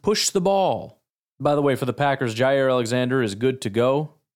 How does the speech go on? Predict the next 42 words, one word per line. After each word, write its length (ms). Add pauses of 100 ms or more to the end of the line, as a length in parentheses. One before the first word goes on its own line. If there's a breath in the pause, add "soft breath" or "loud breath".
(260)
um, 380
as 280
is 140
David 280
Bakhtiari. 540
Questionable, 540
Devontae 460
Wyatt, 480 (800)
he 80
has 120
a 60
quadricep 600
injury. 480 (560 loud breath)
Tariq 260
Carpenter 440
with 100
an 140
abdominal 520
injury, 360
and 100
Adrian 340
Amos, 280
obviously, 400
with 160
his 160
concussion 500
injury. 320
I 140
don't 400
expect 360
him 140
to 60
play, 240
but 160
we 100
shall 240
see 220
how 160
that 180
all 380
plays 360
out. 260